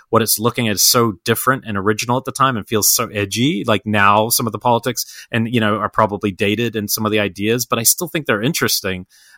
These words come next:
Um, it has a good cast. Anthony Franci-, Francesco, uh, who plays the lead, you know, is a very well-known American actor.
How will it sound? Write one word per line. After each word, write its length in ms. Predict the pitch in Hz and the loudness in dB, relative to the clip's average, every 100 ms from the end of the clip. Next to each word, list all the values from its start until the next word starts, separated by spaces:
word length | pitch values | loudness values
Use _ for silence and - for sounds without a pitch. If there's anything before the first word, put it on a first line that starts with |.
| - | 4
Um, 480 | 117 110 107 104 92 - _ | 6 6 4 -2 -8 -14 _
it 200 | - 123 | 2 2
has 140 | 110 | 4
a 40 | 92 | 4
good 180 | 156 | 2
cast. 400 | - 113 160 - | 2 2 2 0
Anthony 320 | 123 127 120 110 | -2 -2 0 0
Franci-, 640 | - 113 - 107 107 - | 2 2 2 0 -2 -4
Francesco, 1040 | - 107 - 117 117 - - 113 104 98 - - _ - | -6 -4 0 2 2 -2 -2 0 0 0 -6 -18 _ 2
uh, 160 | 110 | 4
who 120 | 107 - | 4 0
plays 240 | 110 95 | 0 0
the 80 | 92 | -2
lead, 400 | 135 117 107 - | 0 0 -2 -4
you 100 | 113 | -4
know, 120 | 98 | -4
is 100 | 92 | -4
a 100 | 98 - | -8 -12
very 300 | 107 113 104 | 0 2 4
well-known 500 | 101 104 101 101 - | 2 2 0 -2 -6
American 440 | 107 101 104 104 117 | -8 -2 0 0 0
actor. 460 | 117 - 113 104 | -2 0 -2 -2